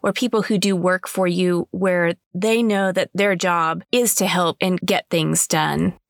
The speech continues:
You also wanna take breaks during the day. That helps you stay focused and productive. Go take a short walk or read a book or do some exercises. Do anything to kind of recharge your energy.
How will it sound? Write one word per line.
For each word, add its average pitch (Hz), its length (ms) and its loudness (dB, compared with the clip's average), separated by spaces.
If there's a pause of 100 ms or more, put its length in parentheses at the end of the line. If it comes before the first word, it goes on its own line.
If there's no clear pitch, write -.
(400)
You 254 160 2
also 370 260 0
wanna 320 200 2
take 208 420 -4
breaks - 600 0 (220)
during 285 280 0
the 285 80 -2
day. 285 420 0 (120)
That 247 200 0
helps 320 240 -2
you 320 80 2
stay 233 240 0
focused - 720 -2
and 226 200 0
productive. - 680 -2 (220)
Go 254 180 0
take 277 240 -2
a 302 80 0
short - 320 -2
walk 185 540 -4
or 220 180 0
read 262 220 2
a 294 60 2
book - 500 -4 (100)
or 220 220 0
do 269 680 0
some 269 300 0
exercises. 185 1040 0 (100)
Do 285 140 2
anything 294 500 0
to 233 140 0
kind 214 240 -2
of 196 180 -2
recharge 202 600 0
your 202 180 2
energy. 220 640 0